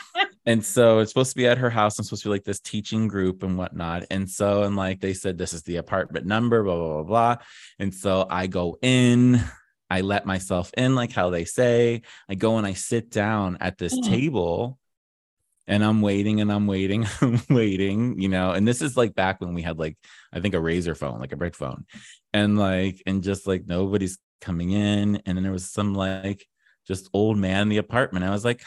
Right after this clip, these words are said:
Speaker 2: "Um, hi, is,
Speaker 1: <laughs>
Speaker 2: is," I think her name was Sandra. "Is Sandra here?"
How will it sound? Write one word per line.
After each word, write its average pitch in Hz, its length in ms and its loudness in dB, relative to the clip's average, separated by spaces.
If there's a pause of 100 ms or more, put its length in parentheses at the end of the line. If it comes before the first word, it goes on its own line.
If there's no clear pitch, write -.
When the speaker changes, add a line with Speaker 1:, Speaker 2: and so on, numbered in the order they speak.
(140)
Speaker 2:
"Um, 147 340 0
hi, 151 640 -4
is, 143 360 -6
Speaker 1:
<laughs> - 20 0
Speaker 2:
is," - 440 2
I - 60 -4
think 113 180 -6
her 135 100 0
name 113 120 2
was 95 180 -2
Sandra. 95 440 0
"Is 98 160 -6
Sandra 151 400 -2
here?" 160 720 -2